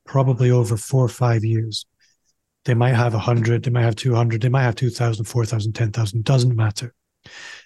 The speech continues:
It's just one list with no segmentation. What would your advice be to what they do with this to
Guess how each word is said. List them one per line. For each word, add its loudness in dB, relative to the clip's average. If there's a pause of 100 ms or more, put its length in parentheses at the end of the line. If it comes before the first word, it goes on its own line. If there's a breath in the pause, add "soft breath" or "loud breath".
(140 loud breath)
It's 0 (360)
just 0
one 4
list 0 (360)
with 0
no 4
segmentation. -2 (420)
What 2
would 4
your 6
advice 4
be 2
to -4 (460)
what 0
they 2 (280)
do 4
with 0
this -6
to -6